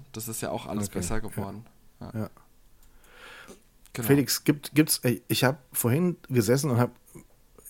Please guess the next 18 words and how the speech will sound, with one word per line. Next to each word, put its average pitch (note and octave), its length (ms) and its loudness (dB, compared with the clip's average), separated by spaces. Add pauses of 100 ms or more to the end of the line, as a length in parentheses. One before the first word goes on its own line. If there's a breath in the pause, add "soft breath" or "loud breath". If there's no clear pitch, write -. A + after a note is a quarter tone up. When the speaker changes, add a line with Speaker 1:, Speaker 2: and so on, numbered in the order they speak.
(260)
Speaker 2:
mir A2+ 220 2
überlegt, G#2 520 2
wer A2 160 6
war A2 160 4
mein G#2+ 320 2
most A2 580 2
overrated G#2+ 680 2
person G#2 400 0
last F#2 360 -2
year? D#2 280 -6 (140)
Also G2+ 300 -2
wer A#2+ 180 6
war B2+ 120 4
der A2+ 160 4
Mensch, A2+ 380 0 (460 loud breath)
der G#2+ 140 4
für A2 140 0
mich A#2 380 -2